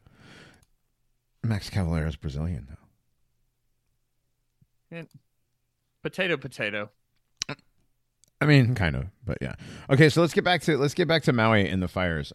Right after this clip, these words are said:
Speaker 1: Um, we have in the, we have this right here. This is, this is, this is, that's the do, do, do. Do we wanna,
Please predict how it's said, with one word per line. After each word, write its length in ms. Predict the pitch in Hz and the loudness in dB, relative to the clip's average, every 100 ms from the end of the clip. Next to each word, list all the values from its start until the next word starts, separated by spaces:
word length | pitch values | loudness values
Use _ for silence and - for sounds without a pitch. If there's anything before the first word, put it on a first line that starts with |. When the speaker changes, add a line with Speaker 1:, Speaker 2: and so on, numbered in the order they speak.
| - | -6
Speaker 1:
Um, 580 | 85 80 80 78 73 71 _ _ _ _ _ _ _ _ _ _ _ _ _ _ _ _ _ _ _ - | -4 -2 -4 -6 -8 -12 _ _ _ _ _ _ _ _ _ _ _ _ _ _ _ _ _ _ _ -4
we 160 | 113 110 | 0 2
have 500 | 110 110 104 101 87 - _ _ _ _ - | 2 2 0 -2 -8 -18 _ _ _ _ -6
in 160 | 98 | -2
the, 260 | 92 85 80 - _ _ _ _ _ _ _ _ _ _ _ - | 0 0 -4 -10 _ _ _ _ _ _ _ _ _ _ _ -10
we 80 | 92 | -6
have 200 | 90 82 | -4 -4
this 220 | 90 - | -6 -6
right 120 | 82 | -6
here. 440 | 80 90 80 76 - _ | -6 -6 -6 -8 -12 _
This 180 | - - | -16 -12
is, 220 | 85 57 | -14 -14
this 320 | 50 60 - 50 | -20 -20 -20 -20
is, 80 | |
this 220 | 50 50 - | -20 -20 -20
is, 100 | _ _ | _ _
that's 300 | - _ _ _ 73 | -20 _ _ _ -20
the 100 | 69 | -20
do, 140 | 82 - | -20 -20
do, 60 | _ - | _ -16
do. 520 | 127 135 131 123 127 - _ _ - _ | -12 -8 -8 -8 -10 -14 _ _ -20 _
Do 80 | - | 0
we 60 | 131 | 2
wanna, 480 | 143 151 143 127 | 4 2 2 -4